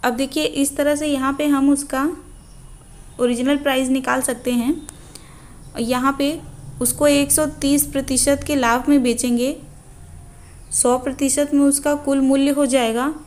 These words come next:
और तीस प्रतिशत लाभ में बेचना है, तो एक सौ तीस प्रतिशत लाभ के साथ उसका मूल्य हो जाएगा।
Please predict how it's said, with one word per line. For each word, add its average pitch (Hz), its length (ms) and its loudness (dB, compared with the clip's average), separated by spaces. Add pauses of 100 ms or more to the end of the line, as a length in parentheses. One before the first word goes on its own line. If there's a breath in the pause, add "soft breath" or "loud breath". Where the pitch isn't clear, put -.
(180)
और 247 120 0
तीस 262 280 -4
प्रतिशत 285 520 -2
लाभ 240 220 0
में 262 240 2
बेचना 254 340 0
है, 262 220 0 (340 loud breath)
तो - 60 -12
एक 247 200 0
सौ 285 160 2
तीस 285 320 -2
प्रतिशत 285 580 -2 (500 soft breath)
लाभ 247 300 2
के 277 160 -2
साथ 254 220 2
उसका 269 360 -2
मूल्य 247 280 2
हो 214 140 -2
जाएगा। 202 440 -6